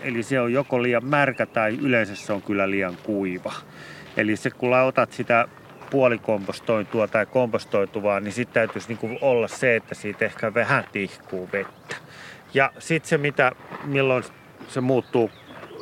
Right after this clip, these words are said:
ää, tämmöiseksi niinku tunkioksi, on se, että sitä pitää kääntää, eli ilmata. Ja yleensä ihmiset, kun on puutarhakomposteja, niin ne ei muista ilmata niitä. Eli tavallaan sun pitäisi olla,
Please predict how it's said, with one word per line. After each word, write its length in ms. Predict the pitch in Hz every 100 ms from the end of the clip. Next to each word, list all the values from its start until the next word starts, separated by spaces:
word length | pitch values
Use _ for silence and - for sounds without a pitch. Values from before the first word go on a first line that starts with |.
| - - - - -
ää, 220 | 131 117
tämmöiseksi 600 | - 127 120 113 113 -
niinku 160 | 123 113
tunkioksi, 760 | - 208 185 139 127 110 - 123
on 100 | 104
se, 220 | - 139
että 140 | 117
sitä 180 | - 120
pitää 320 | 131 - 104
kääntää, 640 | 98 123 107 95 90 - - -
eli 260 | 120 117 127
ilmata. 460 | 117 101 101 - - - - - - 120
Ja 60 |
yleensä 420 | 135 147 139 131
ihmiset, 520 | 131 131 120 - - -
kun 160 | 120 110
on 200 | 107 110
puutarhakomposteja, 1120 | 143 139 123 98 95 - 107 95 98 - 110 101
niin 200 | 107 110
ne 100 | 113
ei 80 |
muista 460 | 113 131 123 - 113 -
ilmata 580 | 151 123 104 92 - 90 - -
niitä. 240 | 113 117 - - - - - - - - - - - - - -
Eli 180 | 117 113
tavallaan 540 | 139 143 139 123 107
sun 160 | 127 110
pitäisi 400 | - 123 - 131
olla, 180 | 117